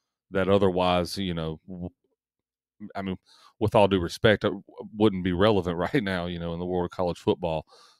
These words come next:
playing. And, and, you know, it was one of the primetime matchups in all of college football Saturday night.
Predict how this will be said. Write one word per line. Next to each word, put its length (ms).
playing. 480
And, 80
and, 540
you 140
know, 140
it 60
was 100
one 100
of 100
the 80
primetime 360
matchups 580
in 100
all 140
of 80
college 260
football 320
Saturday 400
night. 280